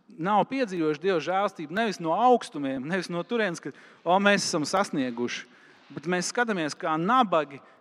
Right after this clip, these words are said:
kas ir saņēmuši dzīvības maizi un kas zina, kur tu to dzīves maizi var dabūt.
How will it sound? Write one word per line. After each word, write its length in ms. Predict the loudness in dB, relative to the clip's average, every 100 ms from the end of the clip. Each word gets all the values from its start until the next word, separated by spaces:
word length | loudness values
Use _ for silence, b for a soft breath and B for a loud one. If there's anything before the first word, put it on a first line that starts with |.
| -14
kas 140 | -12
ir 80 | -6
saņēmuši 600 | -2 0 0 0 -2 -4 -4
dzīvības 540 | -4 -4 -6 -10 -8
maizi 580 | -4 -2 -2 -2 -4 -8 -10
un 120 | -8
kas 160 | -6 -8
zina, 460 | -6 -2 -2 -4 -6
kur 220 | -4 -6
tu 100 | -8 -8
to 120 | -8
dzīves 380 | -8 -10 -12 -10
maizi 420 | -6 -4 -6 -6
var 120 | -6 -4
dabūt. 480 | -6 -6 -12 -18